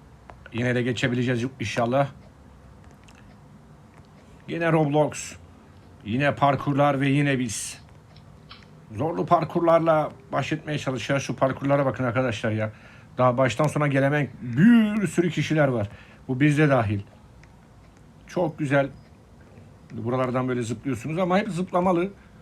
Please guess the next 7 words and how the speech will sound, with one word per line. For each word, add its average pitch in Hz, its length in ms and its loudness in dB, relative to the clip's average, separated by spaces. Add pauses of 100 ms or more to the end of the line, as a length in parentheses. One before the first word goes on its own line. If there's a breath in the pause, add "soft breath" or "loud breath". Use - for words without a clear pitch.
(420 loud breath)
Umarım 147 320 -2
ileriki 147 480 0 (220)
bölümlerde 135 680 0 (600)
böyle 117 200 -4
biraz 127 240 -2
tehlike 127 320 -4
falan 139 300 0